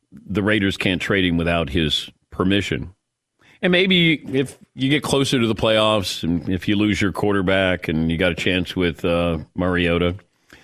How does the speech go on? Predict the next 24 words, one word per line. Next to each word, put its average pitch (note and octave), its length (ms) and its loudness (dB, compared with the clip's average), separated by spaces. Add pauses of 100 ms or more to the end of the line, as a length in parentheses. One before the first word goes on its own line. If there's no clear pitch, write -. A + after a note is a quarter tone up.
(220)
you F3 80 2
know, D#3+ 60 4
I E3+ 140 2
thought F3+ 240 0
that C#3+ 100 2
he C3 180 0
was B2+ 200 2
gonna A2+ 180 0
be G#2+ 160 2
able G#2 220 2
to F#2 420 0 (220)
hit A2+ 180 -2
that G#2 180 0
restart G#2+ 480 0
button, G2 280 0
as G2 180 0
we've G2+ 160 0
seen A#2 280 2
some G2 180 -2
quarterbacks F2+ 600 -2
as F2 180 0
of D#2 140 -2
late E2 300 -2
do. F2 400 2